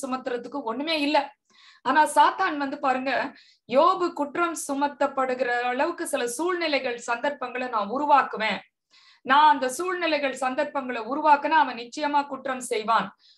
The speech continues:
உம்மை தூஷிப்பான் அப்படின்னு சொல்லி ஆண்டவரை சேலஞ்ச் பண்றான். ஆனா ஆண்டவர் அனுமதி கொடுக்கிறாரு, சாத்தான் அதுக்கு ஏற்ற சூழ்நிலைகள், சந்தர்ப்பங்களை உண்டாக்கி எப்படியாவது யோபின் பேர்ல குற்றம் சாட்ட வேண்டும்னு கடைசி வரைக்கும் try பண்றான்.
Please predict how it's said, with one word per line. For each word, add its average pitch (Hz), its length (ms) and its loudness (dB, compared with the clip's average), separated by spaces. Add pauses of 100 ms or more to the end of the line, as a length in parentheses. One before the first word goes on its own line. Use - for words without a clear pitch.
(100)
உம்மை 285 320 0
தூஷிப்பான் 247 720 -4
அப்படின்னு 226 300 -4
சொல்லி 240 280 -4
ஆண்டவரை 233 440 -2
சேலஞ்ச் 226 480 -2
பண்றான். 196 280 -6 (400)
ஆனா 269 220 2
ஆண்டவர் 311 340 2
அனுமதி 277 460 -2
கொடுக்கிறாரு, 240 640 0 (540)
சாத்தான் 302 400 4
அதுக்கு 262 320 -2
ஏற்ற 294 360 0
சூழ்நிலைகள், 285 640 -4
சந்தர்ப்பங்களை 247 680 -6
உண்டாக்கி 262 500 0
எப்படியாவது 294 760 4
யோபின் 277 440 0
பேர்ல 262 440 0 (320)
குற்றம் 285 420 2
சாட்ட 254 280 2
வேண்டும்னு 240 340 -8
கடைசி 277 400 0
வரைக்கும் 262 340 0
try 240 260 0
பண்றான். 220 360 -2